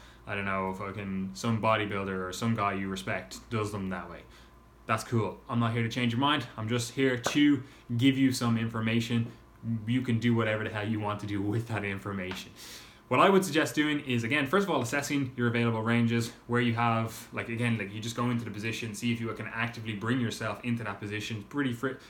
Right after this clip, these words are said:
fairly straightforward with that. Um, most people are just not gonna have it at the,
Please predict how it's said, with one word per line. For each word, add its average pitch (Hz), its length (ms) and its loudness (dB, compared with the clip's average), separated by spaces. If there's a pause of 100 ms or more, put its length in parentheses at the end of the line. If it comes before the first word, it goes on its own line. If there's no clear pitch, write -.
fairly 139 240 2
straightforward 120 680 2 (220)
with 117 480 2
that. 113 460 0 (300)
Um, 101 440 -4 (560)
most 131 200 4
people 123 160 2
are 117 40 4
just 113 120 0
not 117 120 0
gonna 113 120 0
have 113 220 0
it 107 200 -2
at 113 180 -2
the, 101 220 -6